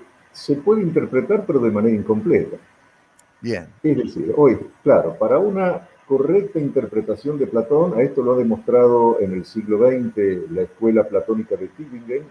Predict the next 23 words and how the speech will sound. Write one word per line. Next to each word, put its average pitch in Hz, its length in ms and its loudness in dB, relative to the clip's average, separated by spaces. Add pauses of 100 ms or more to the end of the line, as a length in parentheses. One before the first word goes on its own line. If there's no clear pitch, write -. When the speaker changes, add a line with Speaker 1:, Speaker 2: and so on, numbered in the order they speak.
Speaker 1:
en 90 100 -18
Alemania, 123 520 -10 (520)
Speaker 2:
Ujú. 127 420 -12
Speaker 1:
que 120 180 0
se 123 180 -2
necesitan 120 720 -6 (720)
tanto 170 400 2
las 127 140 0
doctrinas 113 480 -4
no 113 120 -2
escritas, 110 480 -8
o 90 80 -12
sea, 95 280 -2
la 101 120 2
dimensión 107 680 -2
de 135 100 2
la 120 80 2
oralidad 113 440 2
dialéctica 120 680 -4 (720)
junto 123 460 0
a 95 40 0
lo 95 120 -2
escrito, 190 600 -4